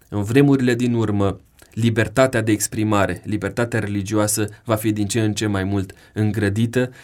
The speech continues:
și mulți creștini autentici în, uh, trăirea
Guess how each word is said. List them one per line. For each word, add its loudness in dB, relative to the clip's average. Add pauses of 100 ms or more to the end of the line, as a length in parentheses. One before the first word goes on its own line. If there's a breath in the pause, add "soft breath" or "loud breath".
și -2
mulți 6
creștini 0 (480)
autentici 2
în, 2
uh, 2 (800 loud breath)
trăirea 6